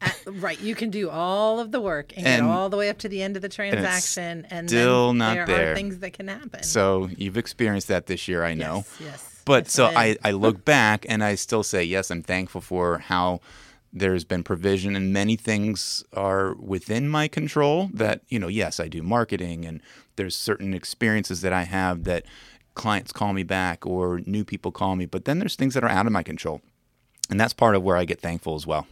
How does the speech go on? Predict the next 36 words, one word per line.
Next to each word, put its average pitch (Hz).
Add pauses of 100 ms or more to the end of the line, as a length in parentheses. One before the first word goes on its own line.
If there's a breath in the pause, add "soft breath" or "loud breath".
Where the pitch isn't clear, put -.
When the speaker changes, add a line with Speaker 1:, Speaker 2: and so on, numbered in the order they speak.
(140)
Speaker 2:
And, 85
you 90
know, 80
I 85
look 80 (460 loud breath)
to 87
p-, 87
plenty 90
of 82
you 82
people 85
that 82
know 85
that 82
I, 80 (220)
I 73 (160)
go 85
to 82
church 87
and 78
work 92
at -
church, 92
and 90
I'm 85
like, 85
"That's 120
a 170
God 90 (340 soft breath)
kind 120
of 110
thing," 127
where 120
I'm 85
like, 92 (440)
I, 92